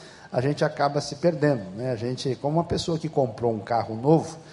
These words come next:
e lá sabe que tem um botão que tem que apertar e não sabe para que que funciona. Então ele acha, "Será que eu tenho que apertar isso aqui?" E de repente ele aperta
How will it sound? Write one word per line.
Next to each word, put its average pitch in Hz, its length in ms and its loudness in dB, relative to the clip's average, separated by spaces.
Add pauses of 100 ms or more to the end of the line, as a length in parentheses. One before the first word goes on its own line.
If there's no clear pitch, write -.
(260)
e 117 80 -4
lá 120 240 2
sabe 127 340 2
que 127 100 -8
tem 127 160 -2
um 131 60 2
botão 123 480 0
que 123 100 -6
tem 120 160 -4
que 117 100 -4
apertar 120 460 0
e 160 60 0
não 165 100 0
sabe 151 280 0
para 160 80 -4
que 160 100 -2
que 160 100 -8
funciona. 156 480 0
Então 120 160 -4
ele 143 120 0
acha, 143 260 -2
"Será 151 140 0
que 151 80 0
eu 143 40 4
tenho 147 140 -4
que 139 60 -4
apertar 113 420 0
isso 107 140 -4
aqui?" 113 160 -4
E 143 60 -2
de 131 100 -2
repente 147 400 0
ele 160 120 0
aperta 156 480 -2